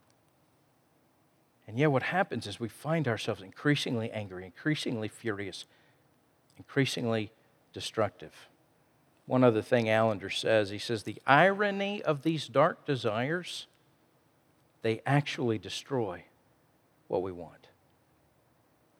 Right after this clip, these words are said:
E-, envy and jealousy takes whatever happens to other people, makes it about us. Envy says, "I deserve better than what I have." Jealousy, envy, looks at whatever somebody else has and makes you feel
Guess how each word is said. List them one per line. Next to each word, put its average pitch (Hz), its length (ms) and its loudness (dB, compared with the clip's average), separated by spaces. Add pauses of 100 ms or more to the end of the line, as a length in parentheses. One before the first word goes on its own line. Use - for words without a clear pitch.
(1300)
E-, 208 160 6
envy 208 440 8
and 170 140 6
jealousy 202 520 8 (400)
takes 175 260 12
whatever 208 680 12
happens 196 420 10
to 175 80 12
other 170 160 10
people, 170 340 6
makes 151 280 8
it 156 60 4
about 143 260 10
us. 98 240 4
Envy 165 300 4
says, 160 320 2
"I 117 100 8
deserve 135 320 -2
better 175 220 4
than 127 140 -2
what 123 120 2
I 117 60 0
have." 123 400 -8 (2250)
Jealousy, 175 680 12
envy, 180 340 8
looks 147 220 8
at 135 80 2
whatever 160 300 12
somebody 175 360 8
else 180 200 12
has 190 300 12
and 123 100 4
makes 151 200 8
you 285 100 2
feel 170 340 12